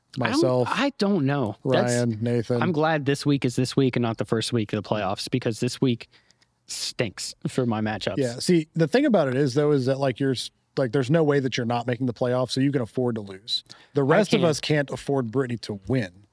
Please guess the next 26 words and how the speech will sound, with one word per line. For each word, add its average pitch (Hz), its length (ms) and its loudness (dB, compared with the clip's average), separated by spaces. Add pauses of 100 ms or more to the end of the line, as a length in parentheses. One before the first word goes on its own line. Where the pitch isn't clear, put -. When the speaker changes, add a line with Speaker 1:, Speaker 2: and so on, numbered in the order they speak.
(320)
Speaker 2:
So 127 260 2
this 147 220 2
is 160 120 0
the 143 80 2
week 127 160 0
that 131 80 -4
we 123 80 -2
need 120 100 0
to 120 60 -2
be 117 100 -2
rooting 120 400 2
for 175 300 2
Speaker 1:
And 143 80 2
Speaker 2:
you. 113 180 0
Speaker 1:
I 156 100 0
know 190 180 4
we 165 140 4
joke 139 280 0
about 131 320 0
me 123 160 2
throwing 120 280 0
games 113 380 -2 (100)
so 131 160 0
that 113 140 0
you 117 120 2
lose, 127 340 0